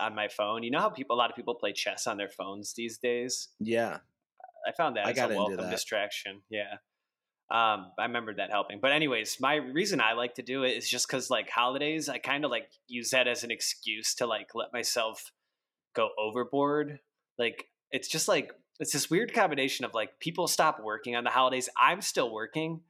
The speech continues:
Speaker 1: but it's just, like, when I show up to work, like, nobody's messaging me from, like, none of, like, the other clients or anything. So it's just, like, work's so relaxed that I find myself, like, drinking on weekdays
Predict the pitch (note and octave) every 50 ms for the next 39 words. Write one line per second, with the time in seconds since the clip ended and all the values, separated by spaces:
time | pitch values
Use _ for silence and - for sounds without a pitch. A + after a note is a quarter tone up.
0 | _ _ _ _ _ _ _ C3+ B2+ B2 - D3+ D3+ D#3+ C#3+ B2 B2 B2+ B2+ A#2+
1 | - - C#3+ C3 B2 C3 C3 - B2 A2 A2 A2 A2 A2 A2+ A2 A2 A#2+ A2+ A2+
2 | A#2+ A#2+ A2 - A2+ G#2+ G#2+ - B2 A2+ G#2+ B2 A#2+ A#2 A#2+ A#2+ A#2 A#2 A2+ A2
3 | A2+ - A2 G2+ G2+ G#2 - _ A2 A2+ A#2 A#2 A2+ A2 G#2 - - G#2+ G2+ A2
4 | G#2+ A2+ A2+ A2 - - - A#2+ A#2 A#2 A#2 A#2+ B2+ B2+ - C3+ B2+ B2+ B2 -
5 | - C3 C3+ C3 B2+ - A#2 G#2+ - B2+ - C3+ B2 - _ _ _ _ _ _
6 | _ _ _ _ _ - A#2+ C3 C3+ - - - - D3 C3 A#2+ A2 A2 G#2+ A2
7 | G#2+ - - - A2 A2 G#2+ - B2+ B2 B2 A#2+ A#2 A2+ - B2 A2+ A2 - G#2
8 | G2+ G#2 - A2 A2 G2+ - A#2 A2 G#2+ G#2 G2+ G2+ G2+ G2+ _ _ - A2 G#2+
9 | G#2+ G#2 G#2+ G#2+ G#2+ G#2+ G#2 - - - -